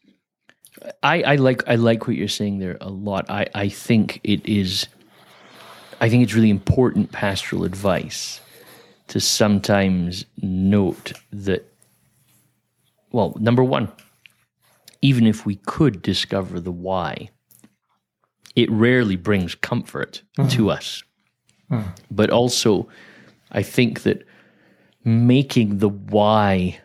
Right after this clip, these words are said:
Speaker 1: and the logic and the reason a primary concern as a pastor to explain death, uh, I think could be hugely hurtful
Speaker 2: Mm.
Speaker 1: and,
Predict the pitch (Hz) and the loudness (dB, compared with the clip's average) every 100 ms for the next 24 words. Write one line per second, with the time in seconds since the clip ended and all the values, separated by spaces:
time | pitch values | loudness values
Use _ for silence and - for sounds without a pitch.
0 | _ 101 95 95 98 101 104 101 101 - | _ -10 -6 -6 -4 0 2 2 -2 -4
1 | 98 95 90 90 98 104 113 98 98 92 | -4 -2 -4 -4 -2 0 0 0 0 0
2 | 82 71 101 - _ - - - - - | -2 -6 -10 -14 _ -20 -18 -18 -16 -18
3 | - - 107 - - - 117 120 117 107 | -20 -6 -6 -4 -6 0 2 4 4 4
4 | 92 - - 98 85 - - - 110 110 | 2 -4 -8 -6 -4 -6 -4 0 4 4
5 | 104 92 90 90 - 95 92 - - 64 | 2 -2 -6 -10 -8 -8 -6 -6 -8 -10
6 | - 90 85 - - - 104 107 123 123 | -8 -8 -6 -4 -6 -4 -2 2 4 4
7 | 104 82 71 - _ - 90 - - - | 2 0 -6 -14 _ -6 -6 -6 -10 -20
8 | _ _ - - - 95 - - 101 98 | _ _ -14 -10 -8 -6 -6 -6 -6 -6
9 | - 127 127 107 - 90 92 _ _ _ | -4 0 0 0 -4 -4 -6 _ _ _
10 | - - - - - - - 143 - _ | -6 -2 -2 -4 -14 -12 -10 -10 -14 _
11 | _ _ _ _ 113 98 110 110 107 101 | _ _ _ _ -2 2 4 4 4 4
12 | 98 92 | 2 -2